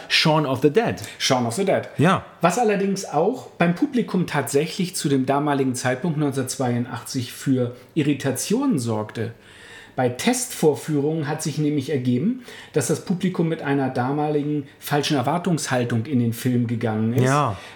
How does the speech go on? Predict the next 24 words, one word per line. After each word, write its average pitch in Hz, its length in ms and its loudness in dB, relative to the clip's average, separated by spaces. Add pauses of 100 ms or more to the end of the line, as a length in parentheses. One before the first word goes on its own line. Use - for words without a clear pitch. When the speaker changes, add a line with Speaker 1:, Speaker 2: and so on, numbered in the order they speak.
Speaker 2:
weil 131 220 4
das 135 180 0
Studio 196 580 0
den 139 220 2
Film 160 340 0
als 135 220 -4
Komödie 165 680 2
angepriesen 117 840 0
hat. 104 220 -8 (720)
Hat 175 160 0
man 180 120 4
sich 175 180 -2
aber 151 160 2
erstmal 165 340 -2
von 156 160 0
diesem 156 240 0
Gedanken 143 360 0
verabschiedet, 151 760 0 (340)
erwartet 143 480 0
den 127 380 0
Zuschauer 170 800 0
ein 127 260 2
blutiges 208 600 0
Horrordrama, 127 960 2